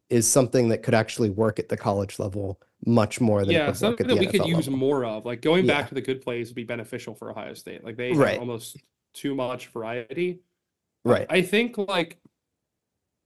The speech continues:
Speaker 2: Ohio State's problem is that it became it, it didn't rely on its staples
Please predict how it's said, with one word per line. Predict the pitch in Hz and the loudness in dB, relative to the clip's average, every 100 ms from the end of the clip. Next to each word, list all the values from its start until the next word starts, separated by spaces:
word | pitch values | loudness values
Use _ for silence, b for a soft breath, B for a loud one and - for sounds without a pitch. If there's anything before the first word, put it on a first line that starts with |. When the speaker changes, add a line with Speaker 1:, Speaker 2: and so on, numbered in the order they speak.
| _ _ _ _ _ _ _ - _ _ _ _ _ _ _ _ _ _ _ _ _ _ _ _ - | _ _ _ _ _ _ _ -20 _ _ _ _ _ _ _ _ _ _ _ _ _ _ _ _ 0
Speaker 2:
Ohio | 175 190 277 | 2 4 4
State's | 269 247 208 | 4 0 -2
problem | - 156 147 131 123 | 0 2 2 0 -2
is | 127 | -2
that | 135 | -4
it | 135 | -4
became | 139 - 135 131 127 123 117 _ _ _ _ _ _ _ _ _ - | -6 -6 -4 -2 -4 -6 -10 _ _ _ _ _ _ _ _ _ -2
it, | 160 165 | -2 0
it | 170 165 127 | -2 -2 2
didn't | 170 233 | 2 2
rely | 190 180 170 175 | 2 2 4 2
on | 147 139 | 0 -2
its | - | -4
staples | - 131 123 139 139 147 147 - | -4 -4 -2 -2 -2 -2 -8 -12